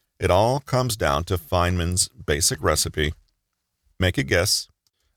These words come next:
observe what reality is actually doing, compare the two, rinse and repeat. Another important thing to remember, and Feynman does approach this in his simplified explanation,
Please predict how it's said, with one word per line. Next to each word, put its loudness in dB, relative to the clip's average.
observe 4
what 0
reality 2
is 0
actually -2
doing, 0
compare 2
the -6
two, 0
rinse 0
and -4
repeat. -4
Another 2
important 2
thing 0
to 0
remember, 0
and -2
Feynman 0
does 2
approach -2
this -2
in 0
his -2
simplified -2
explanation, -2